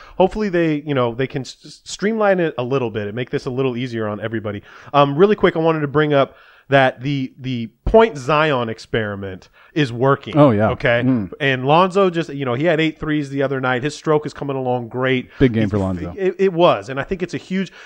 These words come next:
Speaker 1: this is what we've been asking about Lonzo. I wanna see the confidence and start taking your shots.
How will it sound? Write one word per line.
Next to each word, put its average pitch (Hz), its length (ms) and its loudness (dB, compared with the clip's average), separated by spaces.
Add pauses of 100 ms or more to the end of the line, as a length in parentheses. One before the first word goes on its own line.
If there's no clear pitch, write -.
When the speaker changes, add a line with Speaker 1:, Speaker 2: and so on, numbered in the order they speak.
(120)
Speaker 1:
this 131 280 -4
is 202 60 -8
what 202 160 2
we've 196 180 -2
been 185 120 -4
asking 151 440 -2
about 127 280 0
Lonzo. 113 460 -6
I 104 120 -4
wanna 147 220 -2
see 196 160 -10
the 180 80 -4
confidence 156 560 -2
and 127 100 -10
start 131 300 -4
taking 123 280 -8
your 113 120 -10
shots. - 380 -10